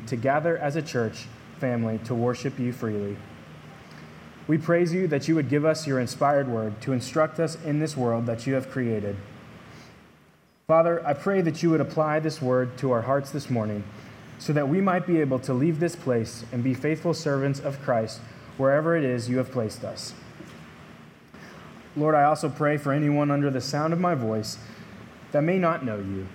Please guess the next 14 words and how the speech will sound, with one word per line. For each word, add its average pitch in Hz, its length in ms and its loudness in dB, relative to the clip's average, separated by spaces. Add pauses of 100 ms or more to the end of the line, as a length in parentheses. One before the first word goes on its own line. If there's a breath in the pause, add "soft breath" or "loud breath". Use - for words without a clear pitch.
(320)
and 135 120 0
who 160 100 4
may 170 160 2
not 160 180 2
have 147 160 0
a 135 60 2
relationship 127 680 0
with 143 220 0
you 107 180 -2
through 117 200 -2
faith 127 340 -2
in 127 180 -2
Jesus 110 340 -2
Christ. - 500 -6